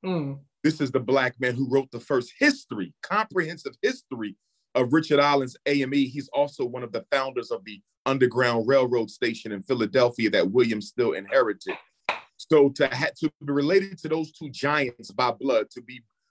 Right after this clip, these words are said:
Speaker 2: born the same week as Marcus Garvey, although separated by many years, you know, to be born on the day of the Nat Turner War, August the twenty-first,
Speaker 1: All praises due.
Speaker 2: all of that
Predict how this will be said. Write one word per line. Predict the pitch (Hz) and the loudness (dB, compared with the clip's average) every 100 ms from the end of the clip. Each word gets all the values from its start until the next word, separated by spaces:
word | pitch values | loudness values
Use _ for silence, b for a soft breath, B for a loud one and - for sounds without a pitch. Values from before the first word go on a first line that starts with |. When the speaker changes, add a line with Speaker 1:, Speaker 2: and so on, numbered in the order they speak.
| _ | _
Speaker 2:
born | 107 156 170 | -4 0 2
the | 156 | 0
same | 131 160 143 | 0 -2 0
week | 135 156 | -2 -4
as | 127 113 | -6 -2
Marcus | 143 135 127 110 | -2 -2 -8 -4
Garvey, | 156 139 120 | 0 0 -2
although | 120 131 123 | -4 -4 -6
separated | - 135 120 127 123 110 | -6 -8 -4 0 0 0
by | 117 110 107 _ _ _ | -2 -2 -4 _ _ _
many | 117 139 127 | -2 0 0
years, | 113 147 123 104 - - _ _ _ _ | 0 2 2 0 -12 -20 _ _ _ _
you | 135 | 0
know, | 135 | 0
to | 127 139 | 0 0
be | 131 | 0
born | 123 156 175 156 | 2 0 2 0
on | 143 | 0
the | 135 120 - | -4 -6 -2
day | 160 151 127 127 | 0 2 -2 -6
of | 120 | -6
the | 117 | -8
Nat | 123 147 - - | -2 -4 -4 -12
Turner | 151 135 120 | -8 -2 -2
War, | 117 160 127 113 | 0 2 4 4
August | 139 143 139 - | 4 0 -2 -14
the | 123 | -20
twenty-first, | - 139 120 - 160 120 - _ _ _ _ | -10 -10 -10 0 2 2 -2 _ _ _ _
Speaker 1:
All | - | -20
praises | 156 147 143 143 | -18 -16 -18 -2
due. | |
Speaker 2:
all | 156 151 151 | 4 4 4
of | 143 127 | 2 2
that | 151 139 | 0 0